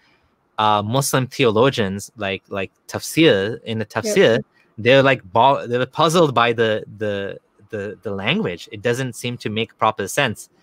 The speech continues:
Speaker 1: right? Like, some of the sentences in the Quran are, are malformed. So
Speaker 2: Yeah.
Speaker 1: the,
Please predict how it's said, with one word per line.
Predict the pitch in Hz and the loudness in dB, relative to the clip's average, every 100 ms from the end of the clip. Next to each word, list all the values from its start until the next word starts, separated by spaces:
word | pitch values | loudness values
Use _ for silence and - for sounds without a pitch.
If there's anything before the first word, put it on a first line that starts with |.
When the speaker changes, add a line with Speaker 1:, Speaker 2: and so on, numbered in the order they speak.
| _ _ _ | _ _ _
Speaker 1:
right? | 104 139 | 0 0
Like, | 113 | 0
some | - 127 | -2 -2
of | |
the | 110 | -2
sentences | 123 - 131 - 117 | -4 -2 -4 -4 -6
in | |
the | 107 | -8
Quran | - 107 113 107 - _ | -2 0 2 0 -6 _
are, | 104 | -10
are | |
malformed. | 98 104 117 - 127 117 95 - _ _ _ _ 233 | -2 2 2 2 0 0 -2 -10 _ _ _ _ -2
So | 214 | 2
Speaker 2:
Yeah. | 120 | 4
Speaker 1:
the, | 120 | 4